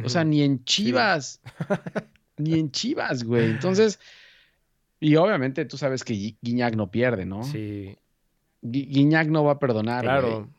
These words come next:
Speaker 2: No, no, y, y la neta es que esa
Speaker 1: Ya.
Speaker 2: delantera, güey, justo lo que mencionaban en el juego,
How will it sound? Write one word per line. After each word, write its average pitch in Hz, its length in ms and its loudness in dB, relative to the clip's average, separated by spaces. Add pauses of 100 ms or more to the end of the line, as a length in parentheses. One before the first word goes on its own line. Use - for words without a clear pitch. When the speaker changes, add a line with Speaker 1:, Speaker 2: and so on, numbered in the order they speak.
(240)
Speaker 2:
No, 170 220 6
no, 180 160 6
y, 151 120 6
y 147 160 -2
la 156 140 2
neta 180 180 0
es 190 80 -4
que - 100 -2
esa 185 140 -2
Speaker 1:
Ya. 185 60 2
Speaker 2:
delantera, 143 500 0
güey, 156 320 0
justo - 340 -2
lo 147 140 4
que 135 120 -6
mencionaban 139 600 -2
en 123 120 -6
el 123 120 -6
juego, 165 480 -2